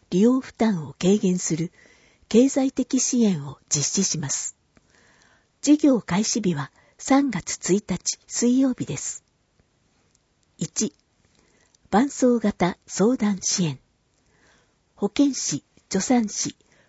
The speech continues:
子育て支援コーディネーターが、妊娠届出時、妊娠八ヶ月頃、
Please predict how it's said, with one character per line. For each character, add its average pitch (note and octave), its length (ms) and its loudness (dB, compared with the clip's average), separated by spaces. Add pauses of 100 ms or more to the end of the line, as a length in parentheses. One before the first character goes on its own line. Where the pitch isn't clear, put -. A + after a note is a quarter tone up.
(120)
子 G3+ 100 -4
育 C4+ 280 0
て B3 160 0
支 A#3+ 220 0
援 A#3 140 2
コ A3 180 0
ー A#3+ 100 2
デ B3 80 -2
ィ - 20 2
ネ A3+ 120 6
ー G#3+ 80 2
タ D3 140 0
ー C#3+ 60 -2
が、 C#3 160 -6 (760)
妊 A3 140 6
娠 A#3+ 340 0
届 A3 380 2
出 F#3 120 2
時、 - 220 -6 (640)
妊 A3 140 4
娠 A#3 480 0
八 - 280 -2
ヶ A#3 140 2
月 A#3 240 0
頃、 D3+ 300 -4